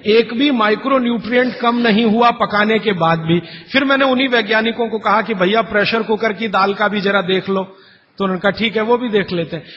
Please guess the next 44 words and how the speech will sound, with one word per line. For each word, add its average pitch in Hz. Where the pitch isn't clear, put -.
तो 233
pressure 233
cooker 277
की 277
दाल 240
को 240
जब 226
उन्होंने 226
research 190
करके 190
देखा, 175
तो 190
उन्होंने 196
कहा, 202
"इसमें 226
micronutrients 233
बहुत 160
ही 262
कम 196
हैं।" 165
मैं 208
पूछा, 262
"परसेंटेज 247
वाइज 247
बता 226
दो।" 220
तो 233
उन्होंने 247
कहा, 247
"अगर 240
अरहर 185
की 247
दाल 214
को 240
मिट्टी 220
की 226
हांडी 208
में 220
पकाओ 208
और 226
सौ 247
प्रतिशत 226
micronutrients 202
हैं, 170